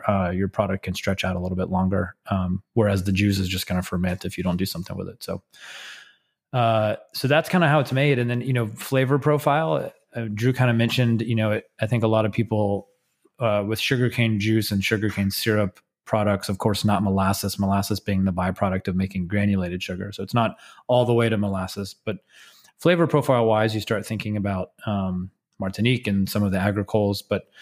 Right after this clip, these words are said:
um, pretty grassy, lots of green banana. Um, there's some funk going on, maybe not quite like a Jamaican style funk, but, um,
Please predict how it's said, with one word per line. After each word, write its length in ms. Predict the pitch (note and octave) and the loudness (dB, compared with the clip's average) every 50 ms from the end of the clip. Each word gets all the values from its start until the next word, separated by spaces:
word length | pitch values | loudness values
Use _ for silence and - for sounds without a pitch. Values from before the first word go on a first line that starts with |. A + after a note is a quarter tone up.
| - - - _ _ _ _ - | -20 -20 -20 _ _ _ _ -2
um, 520 | B2 A2+ A2 G#2 G#2 G2+ G2 G2 F#2+ G2 - _ _ - - - _ | 0 0 2 2 2 2 2 2 0 -2 -6 _ _ -20 -20 -20 _
pretty 220 | _ - C#3 C#3+ C3 | _ 2 2 2 4
grassy, 720 | A#2+ A#2+ A2+ A#2 A#2 A#2 - - B2 A#2+ B2 A#2+ B2 A#2+ | 4 4 4 4 4 2 2 2 4 4 6 6 6 6
lots 200 | A2+ A2+ A2+ - | 4 4 2 2
of 120 | A2+ G#2 G2 | 0 -2 0
green 240 | G#2+ A2 G#2+ G#2+ | 2 2 2 2
banana. 640 | G2 G#2 G2+ G2+ G#2 G#2 G#2 G#2 G#2 G2+ G2+ G2+ G2 - _ _ - - _ _ _ _ | 2 2 2 2 2 2 2 2 2 2 0 -2 -4 -6 _ _ -20 -20 _ _ _ _
Um, 380 | A2 G#2+ G#2 G2+ G2+ G2+ G2 G2 | -2 -2 0 0 0 2 2 2
there's 180 | A2 G#2+ G2+ | 2 2 0
some 200 | - A2+ G#2+ G2 | 0 0 0 -2
funk 480 | - - - A2+ A2 A2+ A2 - - - | -2 -2 0 2 2 2 0 -2 -2 0
going 320 | A#2+ A2+ A2 G#2+ G#2+ G#2+ | 0 2 2 2 2 2
on, 500 | G#2+ G#2+ G#2+ G#2+ G#2+ G#2+ G#2+ G#2+ G#2+ B2+ | 2 2 4 4 2 2 2 0 0 0
maybe 220 | A#2+ A#2 A2 A2 A2 | 0 2 2 2 2
not 260 | G#2+ G#2+ G#2+ G#2+ - | 2 2 0 0 0
quite 240 | - - G#2 G2 G#2+ | 0 0 0 0 0
like 160 | G#2+ F#2+ - | -2 -2 -2
a 40 | G2+ | -4
Jamaican 480 | F#2+ G2+ G2 G#2 G#2+ A2 - A#2+ A2 | -2 0 0 2 2 2 2 0 -2
style 340 | G2+ - - A#2 A#2 A#2 A#2 | -2 0 2 4 4 4 2
funk, 400 | - - A#2+ B2 C3 - C3 A2+ | 2 2 2 2 2 0 0 0
but, 260 | - G#2+ G2+ - - _ - | 0 0 0 -2 -6 _ -4
um, 460 | A2+ G#2 G#2 G2+ G2+ G2 F#2+ F#2+ - | -2 0 0 0 0 0 -2 -2 -4